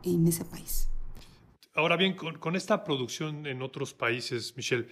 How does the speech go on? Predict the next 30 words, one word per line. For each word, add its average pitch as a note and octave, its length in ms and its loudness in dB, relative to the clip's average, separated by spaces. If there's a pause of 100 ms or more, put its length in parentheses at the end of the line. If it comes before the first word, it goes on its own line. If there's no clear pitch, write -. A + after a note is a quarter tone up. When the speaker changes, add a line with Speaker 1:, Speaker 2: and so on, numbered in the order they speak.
Speaker 2:
¿se - 180 -10
puede F3+ 300 -4
garantizar A#2+ 1080 0
que A2 140 -10
Corona A2+ 600 -4
se - 160 -8
elabore G2+ 840 -8
con G#2+ 160 -10
la G#2+ 40 -10
misma B2+ 280 -2
calidad G#2+ 480 -2
con B2 140 -6
la G2 100 -8
que - 100 -16
se G2 100 -12
fabrica G2 400 -10
en G2 60 -8
México? B2+ 480 -14 (540)
Speaker 1:
Ese B3+ 280 6
fue - 160 6
uno C4+ 240 12
de B3 60 10
los G3+ 180 6
puntos A3 400 0
que A3+ 100 0
más A3 300 4
resaltaron G#3+ 500 2
los G#3+ 180 0
ejecutivos G3 800 -2
de F3 460 4